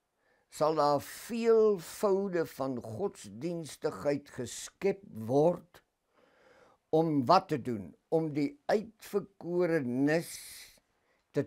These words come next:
troetel, te vermaak en nader te trek, sodat hulle nie Vader Jahwe alleen kan aanbid nie. Verstaan nie? Nou moet ons kyk, eh,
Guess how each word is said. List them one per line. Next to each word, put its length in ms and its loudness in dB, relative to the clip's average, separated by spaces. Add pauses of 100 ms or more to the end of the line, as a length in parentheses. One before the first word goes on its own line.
(140)
troetel, 680 4 (120)
te 160 -2
vermaak 1080 4 (120)
en 260 -2
nader 640 4
te 140 -8 (100)
trek, 440 0 (540)
sodat 540 4
hulle 220 4
nie 400 2 (160)
Vader 440 6
Jahwe 520 6
alleen 1120 2 (200)
kan 260 0
aanbid 640 -2 (100)
nie. 160 -10
Verstaan 440 4
nie? 120 -10 (720)
Nou 160 8
moet 160 6
ons 140 8 (100)
kyk, 380 4 (340)
eh, 200 -4